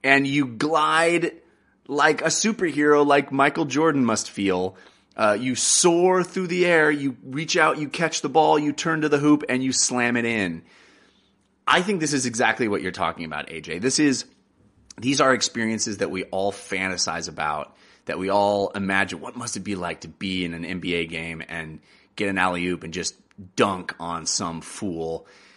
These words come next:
I think V R is going to be able to provide lots more of these type of experiences. Uh, and I, and the, in, you know, I think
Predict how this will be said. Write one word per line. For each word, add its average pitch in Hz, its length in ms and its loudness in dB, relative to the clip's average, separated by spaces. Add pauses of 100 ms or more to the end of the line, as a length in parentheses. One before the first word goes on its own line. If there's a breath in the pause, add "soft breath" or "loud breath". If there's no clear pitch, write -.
(520 soft breath)
I 139 100 6
think 208 200 2
V 151 180 2
R 151 220 6
is 131 160 0
going 131 200 2
to 117 80 -2
be 117 180 -2
able 117 140 0
to - 100 -12
provide 95 360 -2
lots 90 460 -2
more 107 320 -2
of 90 220 -12
these 92 260 -8
type 87 300 -4
of 87 100 -10 (200)
experiences. 85 920 -6
Uh, 98 320 0
and 110 140 -2
I, 113 160 -4
and 117 120 -2
the, 113 140 -4
in, 120 300 -4 (320 loud breath)
you 185 80 -2
know, 151 100 4
I 135 60 4
think - 320 -2